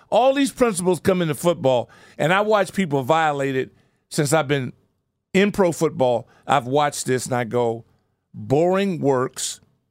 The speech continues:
but not everybody's willing to do it." You tell me how little you know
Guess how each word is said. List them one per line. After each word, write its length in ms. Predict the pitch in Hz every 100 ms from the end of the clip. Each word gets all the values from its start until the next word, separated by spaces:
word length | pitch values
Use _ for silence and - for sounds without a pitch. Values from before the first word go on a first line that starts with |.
| _ _ _ _ _ _ _ -
but 200 | 123 131
not 240 | 143 139
everybody's 520 | 151 156 139 139 131
willing 260 | 113 131 123
to 60 | 113
do 260 | 127 117
it." 120 | 110 - _ _ _ _ _
You 160 | - -
tell 260 | - 208 214
me 120 | 202
how 220 | 170 175
little 340 | 151 185 214
you 160 | 165 147
know 480 | 147 165 143 131